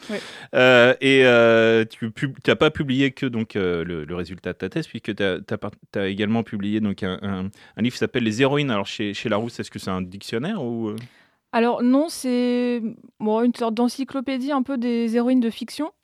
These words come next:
Speaker 2: Mhm.
Speaker 1: Euh, donc, euh, livres, films, euh, jeux, euh, séries, euh, voilà. Et, euh, donc,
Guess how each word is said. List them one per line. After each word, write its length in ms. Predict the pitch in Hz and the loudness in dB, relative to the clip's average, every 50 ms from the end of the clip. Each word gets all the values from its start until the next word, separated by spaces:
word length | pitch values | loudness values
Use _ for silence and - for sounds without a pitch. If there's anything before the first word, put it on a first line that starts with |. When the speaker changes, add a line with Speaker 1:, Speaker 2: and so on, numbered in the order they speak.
| - | -6
Speaker 2:
Mhm. 280 | - 131 123 120 233 226 | -2 -2 0 0 0 0
Speaker 1:
Euh, 160 | - 226 226 214 | 2 2 2 2
donc, 240 | 202 226 226 - | 2 0 0 0
euh, 160 | 240 214 208 208 | 0 0 0 0
livres, 540 | 214 214 226 247 254 262 240 226 220 220 | 0 0 0 0 0 -2 -2 -4 -6 -6
films, 480 | 208 - - - 240 247 226 240 240 233 | -6 -8 -8 -4 -4 -2 0 0 0 0
euh, 300 | 214 202 202 196 196 202 | 0 0 -2 -2 -2 -2
jeux, 580 | 202 190 202 214 226 233 240 247 247 247 254 233 _ _ _ _ _ _ _ - | -2 -2 -2 0 0 2 2 2 0 0 -2 -4 _ _ _ _ _ _ _ -4
euh, 920 | - 214 208 208 202 202 196 196 196 196 190 190 185 185 185 185 185 185 185 | 0 0 2 2 4 2 2 2 2 2 0 0 0 -2 -2 -2 -2 -4 -6
séries, 720 | - - 233 220 208 220 202 208 220 220 226 226 226 214 | -6 -4 -2 -2 0 0 0 0 0 0 0 0 0 -2
euh, 220 | 202 180 180 180 180 | -2 -2 -2 -4 -4
voilà. 400 | 180 185 175 196 214 214 202 190 | -4 -4 -2 -2 -2 -2 -2 -2
Et, 140 | 185 185 180 | -2 -2 -2
euh, 760 | 175 175 170 160 156 147 151 151 - - - - - - - | -2 -2 -4 -4 -6 -6 -6 -8 -8 -10 -10 -12 -12 -14 -10
donc, 220 | - 180 190 - | -6 -6 -6 -6